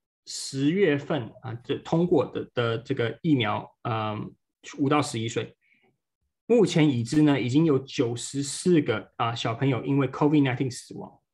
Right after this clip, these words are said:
啊，在这个年龄区间。那不要以为九十四很，很少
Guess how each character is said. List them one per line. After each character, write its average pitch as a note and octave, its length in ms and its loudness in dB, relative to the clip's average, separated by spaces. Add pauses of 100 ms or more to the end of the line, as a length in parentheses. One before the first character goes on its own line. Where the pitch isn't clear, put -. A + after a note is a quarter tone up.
(640)
啊， F#2 220 -12
在 C3 140 0
这 D3 160 0
个 A#2 360 -2
年 B2+ 140 0
龄 B2 160 0
区 A#2+ 220 -8
间。 A2+ 300 -6 (640)
那 D#3+ 380 0 (300)
不 E3 60 2
要 F#3 100 4
以 F#3+ 60 6
为 C#3 140 6
九 C3+ 140 0
十 C3 120 0
四 E3 200 0
很， C3+ 360 -2
很 C3+ 240 -2
少 A2+ 200 -4